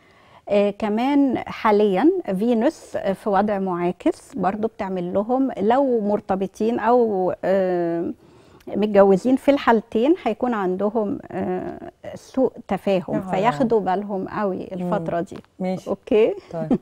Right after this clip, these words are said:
Speaker 1: <laughs> آم، لكن يعني أشوف إنه من أول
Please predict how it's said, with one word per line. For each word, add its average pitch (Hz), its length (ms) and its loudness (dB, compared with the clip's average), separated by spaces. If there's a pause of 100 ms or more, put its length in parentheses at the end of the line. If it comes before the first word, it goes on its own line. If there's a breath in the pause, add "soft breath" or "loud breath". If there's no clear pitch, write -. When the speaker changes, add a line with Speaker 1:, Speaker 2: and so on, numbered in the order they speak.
(360 loud breath)
Speaker 1:
<laughs> - 400 -12
آم، 220 800 -4 (880 soft breath)
لكن 277 600 4
يعني 226 380 -2
أشوف 247 440 2
إنه 220 200 0
من 208 160 -2
أول 214 640 2